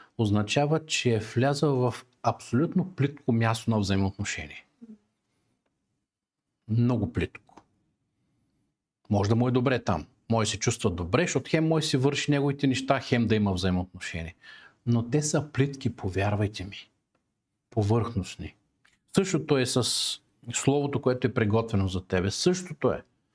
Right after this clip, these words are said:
Аз ще го чуя на запис и си мислим, че има също действие. Не. Може да е силно за тебе, може да ти разтърси, буквално ти да кажеш: „Ето, има ефект“,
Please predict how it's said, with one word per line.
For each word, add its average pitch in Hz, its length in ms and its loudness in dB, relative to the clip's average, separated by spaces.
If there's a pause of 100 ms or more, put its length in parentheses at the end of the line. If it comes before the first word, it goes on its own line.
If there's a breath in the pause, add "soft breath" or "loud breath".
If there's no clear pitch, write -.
(300)
Аз 175 200 2
ще - 100 0
го 156 140 0
чуя 147 220 2
на 123 140 2
запис 107 460 -2
и - 40 -6
си - 160 0
мислим, 180 260 2
че - 140 0
има 175 140 2
също 151 300 0
действие. 131 720 0 (320 loud breath)
Не. 113 340 2 (680 soft breath)
Може 151 220 2
да 143 80 4
е 113 60 2
силно 165 440 2
за 151 180 -2
тебе, 147 240 2
може 135 320 2
да 135 120 0
ти 127 140 4
разтърси, 156 640 2
буквално 123 440 2
ти 131 80 2
да 120 100 2
кажеш: 117 260 0
„Ето, 117 200 0
има 107 240 2
ефект“, 151 460 0